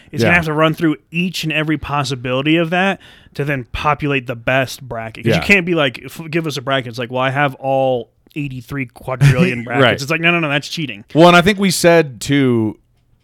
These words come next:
Speaker 2: I, I forget what the number was 'cause I read it off in our prior episode, but it's, like, literally one in something quintillion shot of filling out
Speaker 1: Right.
Speaker 2: a perfect bracket. So, like,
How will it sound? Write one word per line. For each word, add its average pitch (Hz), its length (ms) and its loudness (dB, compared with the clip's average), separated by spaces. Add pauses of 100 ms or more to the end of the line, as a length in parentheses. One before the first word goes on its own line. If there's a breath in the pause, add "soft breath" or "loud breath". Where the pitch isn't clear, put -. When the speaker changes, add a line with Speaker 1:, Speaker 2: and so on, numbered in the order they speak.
Speaker 2:
I, 117 200 0
I - 40 6
forget 151 220 -2
what 123 100 2
the 113 60 -2
number 107 260 0
was 82 340 -4
'cause - 140 -6
I 101 60 0
read 104 180 2
it 98 100 0
off 92 200 0
in 98 60 -6
our 90 100 -6
prior 92 280 -2
episode, 85 460 -8
but 92 80 -4
it's, 95 140 -6
like, 98 160 -2
literally 110 600 2 (680 soft breath)
one 120 460 0
in 110 180 -2
something 113 540 -2
quintillion 107 800 -2
shot 101 440 -2
of 95 180 -4
filling 101 340 -4
out 98 140 -2
Speaker 1:
Right. - 80 -6
Speaker 2:
a 113 40 -2
perfect 92 260 -4
bracket. 95 380 -2
So, 127 140 2
like, 117 260 0